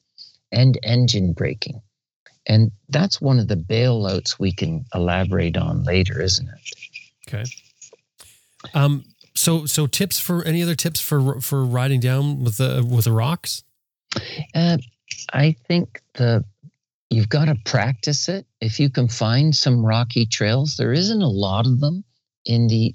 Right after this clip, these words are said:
Speaker 1: forests that we use. It's very sandy, very loamy. I think, uh, most, there must be a tilt in North America 'cause, man, was there a lot of rocks in Colorado. <laughs>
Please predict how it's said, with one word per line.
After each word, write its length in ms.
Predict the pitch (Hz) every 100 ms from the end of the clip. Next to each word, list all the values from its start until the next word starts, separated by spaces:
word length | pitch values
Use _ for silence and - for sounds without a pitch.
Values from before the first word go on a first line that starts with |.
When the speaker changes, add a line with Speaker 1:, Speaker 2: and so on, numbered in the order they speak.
| -
Speaker 1:
forests 800 | - - 120 131 135 123 - -
that 200 | 110 113
we 140 | - 117
use. 420 | 120 120 156 156
It's 200 | 131 -
very 320 | 104 131 120
sandy, 640 | 110 - 104 113 113 117 110
very 300 | 101 107 110
loamy. 600 | 95 98 101 107 123 175 - - - - - - _ _ -
I 220 | 131 180
think, 640 | 185 - 123 120 120 - _ _ _ _
uh, 220 | 113 104
most, 500 | 101 104 120 165 135 - 131
there 120 | 120
must 360 | 151 220 -
be 140 | 135 104
a 100 | 92 -
tilt 540 | - 135 120 120 - -
in 240 | 107 107
North 340 | 110 117 101 -
America 560 | 92 98 95 95 - -
'cause, 260 | - - - -
man, 340 | 120 170 151
was 160 | 98 95
there 160 | 139 151
a 80 |
lot 240 | 120 123 123
of 60 |
rocks 560 | 107 110 120 123 - -
in 200 | - 101
Colorado. 720 | 90 110 110 101 95 95 -
<laughs> 60 | -